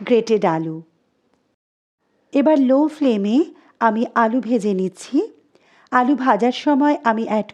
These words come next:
করছি হাফ চামচ লবণ। আমি কিন্তু খুব লাল করে আলু ভাজবো না, যেহেতু গ্রেট করা আলু, তাই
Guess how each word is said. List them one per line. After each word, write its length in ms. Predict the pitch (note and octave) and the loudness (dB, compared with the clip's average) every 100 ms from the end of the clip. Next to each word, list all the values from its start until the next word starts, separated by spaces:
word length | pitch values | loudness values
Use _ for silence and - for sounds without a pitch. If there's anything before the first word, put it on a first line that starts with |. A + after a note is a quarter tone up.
| - | -8
করছি 380 | G#3+ - - D4 A4 _ - - | -8 -8 -2 -2 -2 _ -20 -10
হাফ 160 | C#4 C4+ - | -6 -6 -2
চামচ 320 | B3+ B3 F4 - - A#3+ | 0 0 -4 -8 -12 -4
লবণ। 340 | G#3 D#3+ E3 E3 E3 _ _ _ _ _ _ _ _ - | -2 -2 -4 -8 -10 _ _ _ _ _ _ _ _ -2
আমি 240 | C4 C4+ D#4 | 0 2 2
কিন্তু 220 | E4 D4+ F4 F4 | 2 0 -2 0
খুব 120 | E4+ C4+ A#3+ | 0 2 2
লাল 200 | G#3+ A3+ A#3+ | 2 0 -2
করে 160 | C#4+ C#4+ G#3 | -2 0 0
আলু 140 | F#3+ G3 | -2 -4
ভাজবো 320 | G3+ E3 F3 F#3+ | -4 -6 -8 -8
না, 60 | G#3+ E4+ _ _ _ _ _ _ _ - | -8 -8 _ _ _ _ _ _ _ -2
যেহেতু 380 | C#4+ D4 E4 E4+ A#3 | 0 2 2 0 2
গ্রেট 240 | A#3+ A#3 - | 0 0 -2
করা 180 | D4 C#4+ C4 | 0 2 2
আলু, 200 | G3+ A3+ G4+ - _ _ _ | 0 -2 -4 -6 _ _ _
তাই 180 | C4 A#3 | 0 0